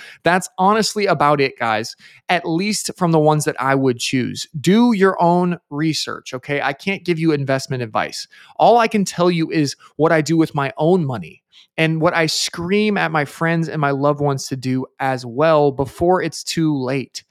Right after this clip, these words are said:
Please, please, please, please share this with someone who needs to read it. Please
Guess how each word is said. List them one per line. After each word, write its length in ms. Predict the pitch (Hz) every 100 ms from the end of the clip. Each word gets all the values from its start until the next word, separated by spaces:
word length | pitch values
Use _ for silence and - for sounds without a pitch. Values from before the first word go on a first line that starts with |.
| _ _ _
Please, 340 | - 262 262 -
please, 260 | - 240
please, 300 | - 226 208
please 300 | - 202 151
share 340 | - - 190 185
this 340 | 143 110 -
with 140 | 156
someone 440 | 147 - 170 175 170
who 140 | 151
needs 600 | 156 151 165 170 160 - _ _
to 140 | -
read 320 | 160 143 156 131
it. 180 | -
Please 800 | - - 175 220 220 175 127 -